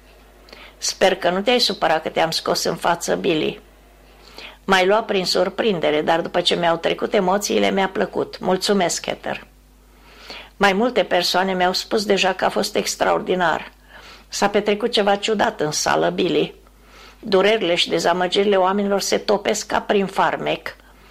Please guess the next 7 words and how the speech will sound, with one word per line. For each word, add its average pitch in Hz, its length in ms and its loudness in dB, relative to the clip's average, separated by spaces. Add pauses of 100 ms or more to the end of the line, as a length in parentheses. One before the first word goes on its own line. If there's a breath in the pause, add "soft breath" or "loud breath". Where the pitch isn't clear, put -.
(160 loud breath)
atunci 208 440 2
când 190 160 -2
sunt 190 280 0
împărtășite - 800 -2
cu 151 120 -4
voce 165 300 0
tare. - 420 -2